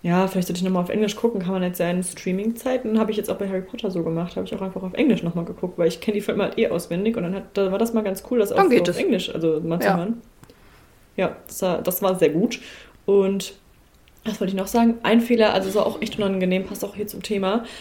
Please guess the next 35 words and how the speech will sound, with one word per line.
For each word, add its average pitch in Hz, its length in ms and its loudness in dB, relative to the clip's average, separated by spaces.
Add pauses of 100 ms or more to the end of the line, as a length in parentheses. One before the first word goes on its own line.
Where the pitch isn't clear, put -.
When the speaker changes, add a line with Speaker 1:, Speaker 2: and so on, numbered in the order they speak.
(100)
Speaker 1:
Da 190 100 4
waren 208 120 6
wir 233 80 8
im 190 80 0
Kino 262 260 2
und 220 120 2
da - 100 -4
haben 226 120 4
wir 240 160 2
auch, - 160 0 (140)
hab 196 100 -8
ich - 100 -8
aus 254 200 2
Versehen 220 240 2
Original 233 420 4
Version 262 520 0
gebucht. 247 380 -8
Das 233 160 0
war 214 80 2
aber 214 100 2
auch 208 40 -10
erst - 160 -6
letztes 208 340 -4
Jahr, 214 220 2
wo 185 320 0
grad 190 320 -4
mal 185 180 -2
kurz 214 380 0
man 185 260 -4
noch 180 140 -6
ins - 140 -10
Kino 202 260 -2
konnte 226 500 -4
ohne 247 160 -2
Maske. 269 540 -4